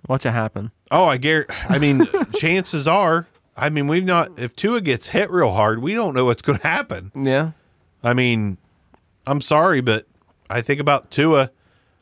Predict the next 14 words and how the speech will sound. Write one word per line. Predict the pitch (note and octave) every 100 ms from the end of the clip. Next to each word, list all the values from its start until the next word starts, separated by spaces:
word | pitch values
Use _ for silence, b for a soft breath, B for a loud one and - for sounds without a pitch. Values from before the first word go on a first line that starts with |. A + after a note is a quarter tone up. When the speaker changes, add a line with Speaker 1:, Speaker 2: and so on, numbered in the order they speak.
| -
Speaker 2:
and | B2
I'm |
like, | A#2+ A#2
wasn't | A3+ C4 D4+
he | D4
in | B3+
that | A3+ F#3+
movie? | G#2 G#2+ C#3 E3+ G3+ G3 - _ _ _ _ _ -
What | E3+
was | C#3
it, | - G2
Glass? | G#2+ B2 C4 C4+ - D#3+ D3
Speaker 1:
<laughs> | C#3+
Yeah. | A3 F3+